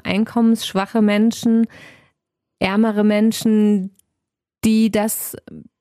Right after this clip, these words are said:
ja, die noch nicht geimpft sind. Und das merkt man auch in aktuellen Studien. Hier in Wuppertal gibt's keine konkreten Studien, aber es gibt eine Studie aus der Schweiz, die wir uns die Woche im Radio näher angeguckt haben und eine Studie aus Köln, wo die gesagt haben, halt in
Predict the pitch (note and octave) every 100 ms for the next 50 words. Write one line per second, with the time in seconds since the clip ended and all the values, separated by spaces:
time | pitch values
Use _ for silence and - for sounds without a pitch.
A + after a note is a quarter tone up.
0 | A3 - G3 F#3+ A3 A3 A3 D4+ - -
1 | - F#3+ F3+ - - F3 F3 - F#3 F#3
2 | G3 F#3 G#3+ A3 A3+ G#3 F#3+ A3 - G3+
3 | - G3 - - F#3+ G3 - A#3 C#4 C4+
4 | C#4 C#4 C4+ - - A3+ G#3 G#3+ B3 A#3
5 | A3 G3 - - A3+ C4 B3 A3 - B3
6 | C4 B3 - B3 A#3+ G3 F#3+ - G#3+ G#3
7 | - A3+ G#3 F3+ - F#3 - A#3+ - A3
8 | G#3 G3+ - G3+ G#3 G#3 G3 G3 G3 G3+
9 | G3+ G3+ G3 F#3+ - G3+ - G3+ G3 -
10 | - - - G#3 G3+ - G#3 G3 F3+ -
11 | - A3+ B3 A#3 G3 G3+ F#3+ F#3+ G3 G#3+
12 | G3+ G3+ F#3 - F#3+ G3